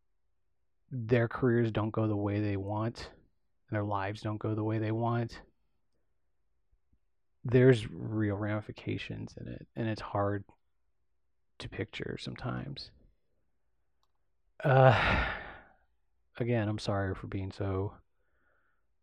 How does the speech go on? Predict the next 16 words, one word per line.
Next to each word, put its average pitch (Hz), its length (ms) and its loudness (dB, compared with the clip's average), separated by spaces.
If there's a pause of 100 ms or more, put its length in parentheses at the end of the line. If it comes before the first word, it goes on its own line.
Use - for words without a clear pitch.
(160)
very 98 260 0
coy 92 500 0 (180)
and 113 120 -4
vague 95 420 -2 (440)
about 95 240 -2
it, 98 240 -2
but 92 120 -6
again, 92 240 -6
it's - 80 -10
just 95 280 -6 (1600)
not 98 260 -4
my 98 280 -4
story 95 380 -4
to - 0 -
tell. 95 380 -4
But 95 320 -4